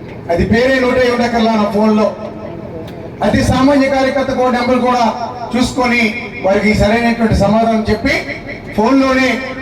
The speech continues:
పనిచేస్తానని కూడా మీ అందరికీ కూడా ఒక నమ్మకాన్ని కలిగించే విధంగా నా ప్రవర్తన ఉంటుందని చెప్పి మీ అందరికీ మనం చేస్తా ఉన్నా. ఇక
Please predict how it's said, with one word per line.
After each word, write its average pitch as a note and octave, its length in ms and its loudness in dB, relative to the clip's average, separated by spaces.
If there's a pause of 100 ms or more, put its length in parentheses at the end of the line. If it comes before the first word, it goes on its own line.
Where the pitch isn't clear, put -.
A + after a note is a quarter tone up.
(120)
పనిచేస్తానని A3+ 640 2
కూడా A3 200 2
మీ G3+ 100 0
అందరికీ A3 260 0
కూడా A3 160 2 (440)
ఒక F#3 80 2 (120)
నమ్మకాన్ని B3 520 2
కలిగించే A3+ 380 2 (180)
విధంగా A3 320 2 (600)
నా G3+ 60 2 (100)
ప్రవర్తన A3+ 320 2
ఉంటుందని A3 300 2
చెప్పి G#3+ 180 2
మీ G#3 100 4
అందరికీ G3 280 0
మనం F#3+ 180 2
చేస్తా G3 200 2 (100)
ఉన్నా. E3 140 0 (2750)
ఇక A#3 100 0